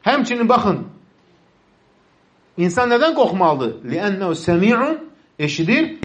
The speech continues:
qaribun, yaxındır bizə, basirun, bizi görür. Allahdan qorx, subhanallah. Ona görə nədir? Baxın, insan dua edərkən düşünməlidir ki,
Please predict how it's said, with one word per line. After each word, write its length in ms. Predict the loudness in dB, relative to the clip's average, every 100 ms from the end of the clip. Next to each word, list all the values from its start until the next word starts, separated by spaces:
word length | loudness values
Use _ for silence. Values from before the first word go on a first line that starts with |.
| 0
qaribun, 800 | 2 4 2 2 2 0 0 -12 _ -6
yaxındır 460 | -4 -2 -2 -2 -4
bizə, 340 | 0 0 -2 -12 -2
basirun, 760 | -2 0 0 4 4 2 -4 -14
bizi 240 | -8 -4 2
görür. 440 | 4 4 2 0 -16 _ _ _ _ _ _ _ _ _
Allahdan 380 | -12 -10 -6 -6
qorx, 320 | -6 -10 -14 -20
subhanallah. 520 | -18 -16 -16 -18 -20 _ _ _ _ _ _ _ _ _ _ _ -8
Ona 160 | -2 2
görə 160 | 2 2
nədir? 300 | 0 -2 -2
Baxın, 280 | -4 -4 -10 -14 _ _ _ _ _ _ _ -10
insan 400 | -6 -2 -2 -2 -8 -20 _ _ _ _ -2
dua 220 | 0 0
edərkən 540 | -2 -4 -2 -4 -4 -10 _ _ _ _ -14
düşünməlidir 600 | -10 -8 -6 -6 -8 -8
ki, 180 | -6